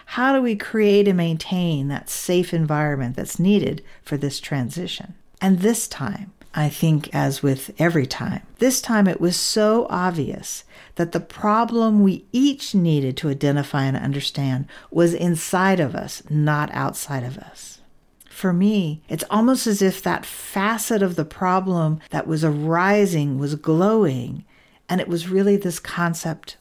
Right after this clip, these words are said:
of attachment. When I would facilitate large stakeholder groups,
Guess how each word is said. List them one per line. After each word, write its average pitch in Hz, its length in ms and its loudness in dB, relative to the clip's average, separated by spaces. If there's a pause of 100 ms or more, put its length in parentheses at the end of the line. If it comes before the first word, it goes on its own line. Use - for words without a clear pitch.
(120)
of 147 120 -4
attachment. - 800 -12 (640)
When 240 160 2
I 302 140 4
would 320 180 0
facilitate 170 880 0
large 214 540 2
stakeholder 185 580 -2
groups, - 680 -6